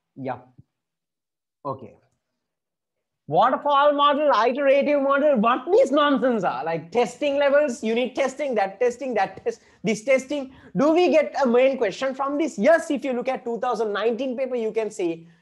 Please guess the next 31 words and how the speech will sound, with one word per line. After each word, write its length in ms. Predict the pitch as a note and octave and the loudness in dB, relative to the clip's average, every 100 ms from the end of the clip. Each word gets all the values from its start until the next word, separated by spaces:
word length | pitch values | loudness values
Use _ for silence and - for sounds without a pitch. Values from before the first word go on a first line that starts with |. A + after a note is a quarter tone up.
| _ _ _ | _ _ _
there 280 | C3 F3+ G3 | -4 0 2
is 140 | G3 | 0
part 420 | - F#3+ G#3+ F3 | 0 0 0 -2
B, 160 | F#3 F#3 | -4 -2
a 80 | E3 | -2
main 260 | E3+ F#3+ | -2 -4
question 400 | F#3 D#3+ D#3 D#3+ | -4 -6 -6 -10
from 220 | D3+ C3 A2+ | -8 -10 -8
this. 500 | G#2+ G#2 - - _ _ _ _ _ | -10 -14 -20 -20 _ _ _ _ _
So 140 | - A3 | 0 2
we 140 | A#3 | 4
are 180 | C4 A3+ | 4 4
about 280 | A3+ A#3+ - | 2 2 2
to 60 | |
get 300 | G3+ G#3 G#3 | 2 0 0
full 180 | A3 A3 | 0 2
marks 300 | G#3+ G3+ G3+ | 2 -2 -4
for 60 | F#3+ | -6
that 200 | E3+ F3 | -6 -6
question 300 | D3 D#3 C#3+ | -8 -8 -10
as 180 | B2+ | -10
well. 200 | B2+ G#2+ - - | -10 -12 -18 -6
Now 200 | G3+ C4 | 0 2
we 120 | D#4 D#4+ | 4 2
can 200 | D#4+ C4+ | 2 2
get 280 | C4+ - - | 0 -2 0
full 180 | A#3 | 2
marks 360 | A3 G#3+ G#3+ - | 2 0 0 -4
for 280 | G#3+ G3+ - _ _ _ _ _ _ | -4 -4 -6 _ _ _ _ _ _
programming 420 | - D#3+ E3+ F#3 F#3+ | -4 0 0 -2 -4
question. 440 | A3 G#3 C4 | -6 -8 -14